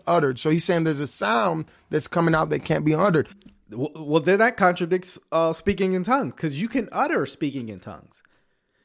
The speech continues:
Speaker 2: It's, the Spirit goes deeper than our prayers. You, you better be, uh, Christians better be thankful that God goes deeper than we, we actually pray for. But again, speaking in tongues can be uttered, so that's not plausible with your Romans eight twenty-six interpretation.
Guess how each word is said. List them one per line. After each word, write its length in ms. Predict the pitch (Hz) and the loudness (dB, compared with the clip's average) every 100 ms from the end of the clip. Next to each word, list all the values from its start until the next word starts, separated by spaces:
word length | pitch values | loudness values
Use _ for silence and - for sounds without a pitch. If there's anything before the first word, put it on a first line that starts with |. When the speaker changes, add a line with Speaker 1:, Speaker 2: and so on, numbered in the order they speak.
| - | -6
Speaker 2:
It's, 280 | 165 - - | -6 -6 -10
the 140 | 151 | -8
Spirit 500 | 151 - 262 285 208 | -8 -6 -4 -2 -2
goes 400 | 180 190 185 139 131 - - 143 | 2 2 2 -2 -14 -18 -20 -10
deeper 340 | 143 208 160 | -6 -2 -2
than 160 | 131 135 | -2 -2
our 100 | 123 | -4
prayers. 420 | - 151 131 98 | -6 -4 -4 -4
You, 120 | 175 - | -6 -4
you 160 | 185 | -4
better 160 | 330 311 | -2 -2
be, 200 | 170 135 _ _ _ _ | -4 -8 _ _ _ _
uh, 140 | - - _ | -20 -20 _
Christians 400 | - 226 - 147 131 | -2 -2 0 -4 0
better 220 | 170 - | 0 0
be 120 | 139 | -6
thankful 360 | 147 185 202 123 | -4 -6 -4 -6
that 140 | 117 | -4
God 280 | 113 131 117 | -4 -6 -6
goes 220 | 117 101 | -8 -8
deeper 340 | 92 196 139 | -8 -6 -6
than 160 | 113 117 | -6 -6
we, 140 | 117 | -8
we 180 | 113 107 | -10 -10
actually 300 | 101 - 123 | -8 -8 -8
pray 240 | 98 104 87 | -10 -10 -12
for. 300 | - - - _ _ _ _ _ _ _ _ _ - | -16 -18 -20 _ _ _ _ _ _ _ _ _ -2
But 100 | 170 | 0
again, 380 | 190 294 120 85 _ _ | 0 0 -4 -8 _ _
speaking 520 | - - 226 240 196 | -20 -6 -4 -2 -2
in 100 | 175 | -2
tongues 340 | 196 240 170 | -2 -4 -4
can 120 | - 156 | -6 -6
be 160 | 170 | -4
uttered, 300 | 196 180 143 | -2 -2 -2
so 160 | - 151 | -2 0
that's 280 | 185 254 190 | 2 0 0
not 200 | 156 - | -2 0
plausible 440 | 147 151 147 147 | -2 0 -2 -2
with 160 | 151 147 | -2 -4
your 100 | 135 | -4
Romans 320 | 143 143 139 | -2 -2 -4
eight 140 | 135 | -6
twenty-six 480 | 143 135 131 277 277 | -6 -8 -6 -8 -8
interpretation. 720 | 113 107 92 - - - - | -10 -10 -12 -12 -14 -16 -20